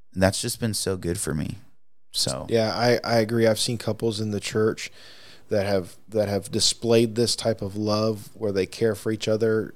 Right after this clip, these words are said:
Speaker 2: you know, through all of their different ailments
Speaker 1: Yeah.
Speaker 2: or through, you know, maybe one partner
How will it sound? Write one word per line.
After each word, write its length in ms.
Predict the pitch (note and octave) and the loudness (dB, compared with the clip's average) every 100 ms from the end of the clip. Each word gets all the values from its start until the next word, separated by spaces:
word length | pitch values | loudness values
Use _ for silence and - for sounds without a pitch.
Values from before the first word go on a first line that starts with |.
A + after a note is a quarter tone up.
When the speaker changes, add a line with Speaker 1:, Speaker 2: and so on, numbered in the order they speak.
| - G2 - | -16 -20 -20
Speaker 2:
you 220 | F#2 B2 A2 | -14 -6 -4
know, 140 | G2 | -4
through 360 | - B2 B2 - | -4 2 4 6
all 320 | G2+ A2+ A#2 | 8 10 8
of 140 | A2+ | 6
their 340 | A2+ A2 G#2 - - - G2+ | 6 6 4 -2 -12 -20 -6
different 340 | A2 G#2 A#2 G2 | -4 -2 -2 0
ailments 500 | A2 A2 G#2+ G#2 G#2 | 2 2 0 0 0
Speaker 1:
Yeah. 100 | G2 | -2
Speaker 2:
or 40 | |
through, 400 | F#2 A2+ A2+ G#2+ - - - | 0 2 4 2 -4 -18 -14
you 80 | G#2+ | -6
know, 80 | A2 | -2
maybe 260 | G#2+ G#2+ | 0 0
one 280 | G#2 A2 A2+ | 0 0 -2
partner 560 | G2+ A#2 F#2 A2+ A2+ | 0 0 2 2 2